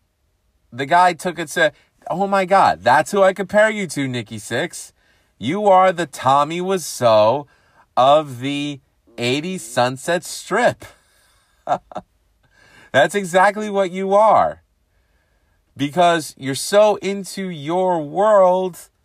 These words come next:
that you're not seeing the reality of, of, of the situation, of the truth. Yes, Steel Panther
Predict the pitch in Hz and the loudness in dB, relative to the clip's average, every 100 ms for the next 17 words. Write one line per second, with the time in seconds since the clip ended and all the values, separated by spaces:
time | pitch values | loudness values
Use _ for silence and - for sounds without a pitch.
0 | _ _ _ _ _ _ 170 165 180 190 | _ _ _ _ _ _ -4 -2 -2 2
1 | 196 180 - 196 190 185 185 185 185 190 | 2 0 -10 -10 -8 -4 -4 -2 0 4
2 | 190 220 214 175 127 110 120 147 _ _ | 6 6 4 0 -6 -8 -12 -14 _ _
3 | _ _ _ _ _ _ _ _ _ _ | _ _ _ _ _ _ _ _ _ _
4 | _ _ _ - 165 165 117 - 156 131 | _ _ _ -2 0 0 -10 -4 -4 -4
5 | - 160 160 170 190 175 190 196 226 294 | -4 -4 -4 -8 -8 -10 -6 -4 -4 -6
6 | - - - 180 147 160 170 - 196 311 | -6 -6 -6 -4 -4 -4 -10 -8 -4 -4
7 | 247 - - _ _ _ _ _ _ _ | -4 -10 -20 _ _ _ _ _ _ _
8 | _ _ _ _ _ _ _ _ _ _ | _ _ _ _ _ _ _ _ _ _
9 | _ 151 220 160 - - - - _ _ | _ -2 2 2 0 -16 -20 -20 _ _
10 | - 185 220 214 202 214 208 175 156 147 | -10 -2 -2 -2 -2 -4 -4 -2 -2 -2